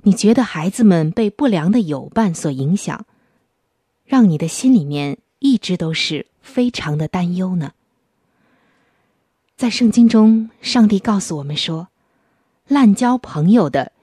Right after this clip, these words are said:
自取败坏，但有一朋友比弟兄更亲。”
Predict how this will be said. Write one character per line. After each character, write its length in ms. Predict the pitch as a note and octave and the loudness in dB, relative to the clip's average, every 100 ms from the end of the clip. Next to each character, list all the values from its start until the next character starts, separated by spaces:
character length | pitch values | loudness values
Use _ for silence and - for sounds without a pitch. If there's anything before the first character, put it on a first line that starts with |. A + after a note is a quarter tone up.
| _ | _
自 240 | - D4+ A3 | -2 2 2
取 260 | - D3+ | 0 -8
败 220 | - D#3+ D3 | -6 -6 -6
坏， 280 | - C#3+ - _ _ _ _ _ _ _ - | -6 -8 -10 _ _ _ _ _ _ _ -2
但 280 | B3 G#3 E3 | 2 4 2
有 140 | D3+ | 2
一 120 | F#3 | 0
朋 340 | - - C#3+ F3 | -2 -6 -2 2
友 240 | F#3+ - - _ _ _ | 2 0 -10 _ _ _
比 160 | F3+ E3 | -2 0
弟 240 | - C4+ E3+ | 2 2 2
兄 320 | - F3 E3 | 0 0 2
更 200 | E3+ C#3 | -2 -4
亲。” 380 | - - E3 | -8 -6 -6